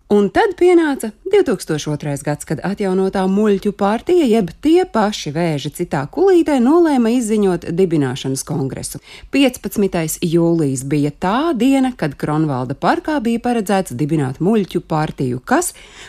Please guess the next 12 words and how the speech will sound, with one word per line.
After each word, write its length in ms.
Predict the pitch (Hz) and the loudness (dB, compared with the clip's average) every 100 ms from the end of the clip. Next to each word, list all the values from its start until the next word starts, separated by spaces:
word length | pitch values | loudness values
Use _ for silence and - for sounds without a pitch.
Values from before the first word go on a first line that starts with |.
| - | 0
piedāvātu 560 | 294 269 254 240 233 214 | 4 4 4 0 -2 -2
jebkuram 880 | 208 277 220 - 339 370 370 339 | 0 0 -2 -4 0 2 4 4
Latvijas 480 | 277 320 269 247 214 | 2 -2 -4 -4 -4
pilsonim 720 | - 349 359 - 269 233 202 247 | -2 0 0 0 0 0 2 0
iespēju 380 | 247 - 165 156 | 0 -2 -4 -2
kļūt 240 | 214 208 - | -2 -2 -4
par 160 | 147 | -8
Saeimas 560 | - 185 175 156 143 123 | -4 -2 0 0 -2 -6
deputātu. 560 | 127 - - - - - - - - - | -8 -10 -14 -14 -18 -20 -20 -16 -14 -8
Plāns 300 | 294 330 359 233 | 0 2 2 2
bija 160 | 208 | -2
šāds: 460 | 165 - - - | -2 -6 -10 -14